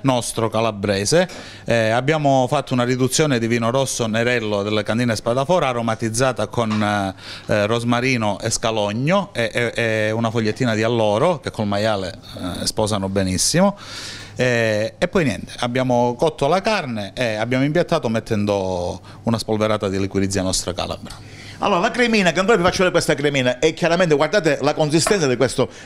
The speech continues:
Speaker 2: ma il, il, il grande punto, eh, d'incontro, il grande punto, la, la, la, la, la, così, la stellina, la stella sul piatto, è questo meraviglioso vino, ragazzi, che è stata, no?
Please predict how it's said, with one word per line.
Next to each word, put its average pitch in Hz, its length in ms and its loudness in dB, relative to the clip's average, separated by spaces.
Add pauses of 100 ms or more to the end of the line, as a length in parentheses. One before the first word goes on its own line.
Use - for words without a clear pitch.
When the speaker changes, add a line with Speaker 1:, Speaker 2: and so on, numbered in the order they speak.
Speaker 2:
ma 143 180 4
il, 147 240 2
il, 147 400 6
il 143 240 4
grande 156 640 2
punto, 123 1200 2
eh, 127 60 4
d'incontro, 139 500 2
il 117 60 0
grande 135 280 2
punto, 131 380 0 (160)
la, 117 280 4
la, 123 340 2
la, 131 340 2
la, 113 280 2
la, 123 380 2
così, 123 280 0
la 147 120 2
stellina, 156 1000 0 (300)
la 110 180 2
stella 131 360 0
sul 175 200 2
piatto, 202 420 0 (280)
è 139 180 0
questo 131 340 0
meraviglioso 117 680 2
vino, 90 300 0
ragazzi, 95 500 0 (480)
che 156 280 0
è 143 140 0
stata, 123 720 0
no? 165 320 2